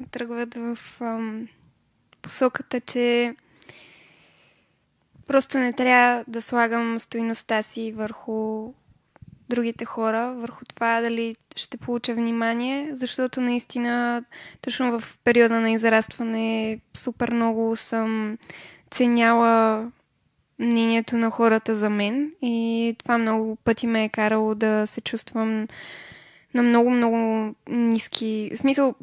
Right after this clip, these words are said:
просто ме е отвеждало на много, много ниски места и много ниско мнение за себе си съм имала.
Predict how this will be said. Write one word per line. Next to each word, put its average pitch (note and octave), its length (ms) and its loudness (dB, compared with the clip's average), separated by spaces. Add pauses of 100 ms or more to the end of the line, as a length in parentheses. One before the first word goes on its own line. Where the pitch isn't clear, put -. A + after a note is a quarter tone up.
(140)
просто C4 320 2
ме A#3+ 260 2
е A3+ 60 4
отвеждало A#3+ 460 4
на A#3 100 2
много, A#3 260 4
много A3 300 4
ниски A3 360 -2
места A3+ 720 0
и A3 320 -2
много A3 540 -2
ниско A3 380 -4
мнение G#3+ 420 0
за G#3 280 0
себе A3 320 2
си - 160 -4
съм C4 240 -2
имала. C4+ 580 0